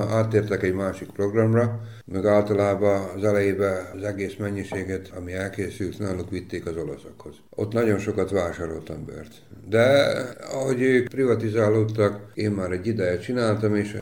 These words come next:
aki valamivel foglalkozik, utána jönnek az információk. Szinte nem is kellett kimenni a házból, ide jöttek. Van bőreladó, itt is van, ott is van, amott is van, és akkor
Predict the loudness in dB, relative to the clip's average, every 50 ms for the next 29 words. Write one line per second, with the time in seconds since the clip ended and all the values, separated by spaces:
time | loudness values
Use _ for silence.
0 | -12 -12 -14 -12 -8 -6 -6 -6 -4 -6 -8 -10 -8 -6 -4 -4 -2 -2 0 0
1 | 0 0 0 -2 2 2 2 4 4 2 2 0 -2 -6 -8 -8 -8 -10 -10 -6
2 | -6 -4 -4 -2 -2 0 0 0 0 -2 -4 -4 -4 -4 -4 -4 -4 -4 -4 -6
3 | -6 -6 -6 -8 -8 -10 -10 -10 -12 -12 -12 -14 -10 -8 -8 -8 -6 -4 -6 -6
4 | -6 -8 -16 -20 -20 -20 -20 -20 -20 -20 -16 -8 -6 -4 -4 -4 -4 -4 -4 -2
5 | 0 0 -2 -2 -4 -8 -16 -18 -18 -18 -16 -6 -6 -4 -4 -4 -6 -6 -6 -6
6 | -6 -6 -6 -6 -6 -6 -8 -10 -10 -10 -8 -8 -6 -6 -6 -6 -6 -8 -10 -10
7 | -12 -12 -12 -12 -14 -20 -20 -12 -10 -8 -8 -6 -4 -4 -4 -4 -4 -4 -6 -6
8 | -6 -4 -4 -4 -4 -4 -6 -10 -12 -14 -10 -10 -10 -10 -10 -14 -14 -14 -12 -12
9 | -10 -10 -10 -12 -10 -10 -12 -12 -10 -12 -12 -10 -10 -12 -12 -10 -8 -6 -6 -6
10 | -8 -8 -10 -10 -10 -10 -10 -10 -10 -10 -10 -14 -20 -20 -20 -20 -20 -20 _ _
11 | -14 -12 -12 -12 -10 -8 -8 -8 -8 -8 -10